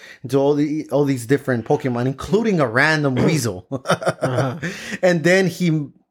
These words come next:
Speaker 1: transforms himself into Venus Toys, uh, <laughs>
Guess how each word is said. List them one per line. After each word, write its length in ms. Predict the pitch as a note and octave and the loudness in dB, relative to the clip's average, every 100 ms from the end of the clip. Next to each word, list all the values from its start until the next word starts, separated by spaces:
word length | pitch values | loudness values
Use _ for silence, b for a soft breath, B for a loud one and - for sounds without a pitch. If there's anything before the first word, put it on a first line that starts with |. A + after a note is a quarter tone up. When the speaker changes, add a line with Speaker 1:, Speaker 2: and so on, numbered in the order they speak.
| - | -4
Speaker 1:
transforms 540 | D#3 C#3+ C#3 C#3 D3 | -2 0 0 0 0
himself 420 | D#3+ - B2+ C#3 | -2 0 2 2
into 480 | D3 C#3+ D#3+ D#3+ D#3 | -2 -4 -4 -4 -2
Venus 340 | C3 B3+ G#3+ | 0 2 0
Toys, 360 | - B2 A2 A2+ | 0 -2 -2 0
uh, 280 | B2+ A#2+ A#2+ A#2 | 2 2 0 -6
<laughs> 260 | - C#3 | -10 -4